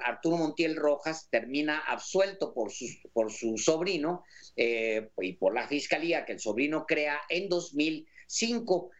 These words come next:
Sin embargo, Álvaro, un poco más adelante en el tiempo,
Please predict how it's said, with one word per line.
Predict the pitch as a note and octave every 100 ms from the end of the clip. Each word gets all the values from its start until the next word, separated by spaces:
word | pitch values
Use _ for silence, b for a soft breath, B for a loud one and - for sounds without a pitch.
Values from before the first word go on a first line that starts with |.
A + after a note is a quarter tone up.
| B
Sin | - G3+ A#3
embargo, | A#3+ C4+ B3+ F#3 G3 G3
Álvaro, | F3+ F#3 F#3 F3+ -
un | G#3+ G#3+
poco | A#3+ A#3+ G#3+
más | A3+ A#3+ A3+
adelante | G3 F3+ E3+ E3+ F3 F3 D#3+
en | C3+
el | B2+ B2+
tiempo, | - E3+ C#3+ A2 B2+ B2+